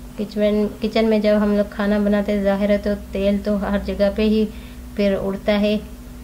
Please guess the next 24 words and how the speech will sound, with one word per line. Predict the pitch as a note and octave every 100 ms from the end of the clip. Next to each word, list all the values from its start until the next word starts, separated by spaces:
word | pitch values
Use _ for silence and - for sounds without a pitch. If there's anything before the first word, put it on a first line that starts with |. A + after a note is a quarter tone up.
| - - - - -
तो | F#3+ F#3 F#3 F#3+ -
इसको | A3 -
मैं | G3+ F#3
अच्छी | G3 A#3
तरह | G#3+ G3+
से | G3+
इस | G3+
तरह | G3+ G3+
साफ़ | G3 G3+ G#3
करके | G#3+ G3+ A#3 A#3+ A#3+ - - - -
पहले | G3 G3+
गीले | F#3 G3+ G#3
कपड़े | G#3+ G3+ G#3+
से, | G#3+ A3+ A3
फिर | A3 G3+
सूखे | G3 G3 G#3+ G3+
कपड़े | G3+ G3 G3+
से | A3 G#3
अच्छी | G3+ - G#3+
तरह | G3+
से | G3+ -
सुखा | - G#3 G#3
लेती | G#3 G#3 A3
हूँ। | A3+